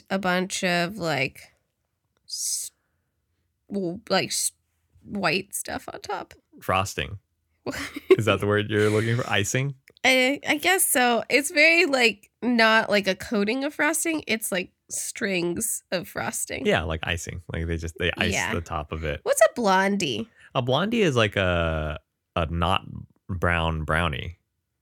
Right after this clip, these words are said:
Speaker 1: Okay.
Speaker 2: Like a brownie without
Speaker 1: So is
Speaker 2: cocoa
Speaker 1: it white
Speaker 2: powder.
Speaker 1: chocolate then?
Speaker 2: No, I don't think there's white chocolate in,
Speaker 1: A
Speaker 2: in
Speaker 1: blondie.
Speaker 2: a blondie. I think it's just, like, a brownie without the cocoa powder.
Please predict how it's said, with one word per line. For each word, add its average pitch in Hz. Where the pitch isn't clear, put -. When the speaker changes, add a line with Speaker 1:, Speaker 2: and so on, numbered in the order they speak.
Speaker 1:
Okay. 233
Speaker 2:
Like 101
a 98
brownie 92
without 82
Speaker 1:
So 294
is 285
Speaker 2:
cocoa 104
Speaker 1:
it 110
white 220
Speaker 2:
powder. 139
Speaker 1:
chocolate 392
then? 539
Speaker 2:
No, 123
I 110
don't 175
think 165
there's 98
white 95
chocolate 92
in, 85
Speaker 1:
A -
Speaker 2:
in 208
Speaker 1:
blondie. 165
Speaker 2:
a -
blondie. 82
I 95
think 107
it's 98
just, 87
like, 85
a -
brownie 80
without 78
the -
cocoa -
powder. -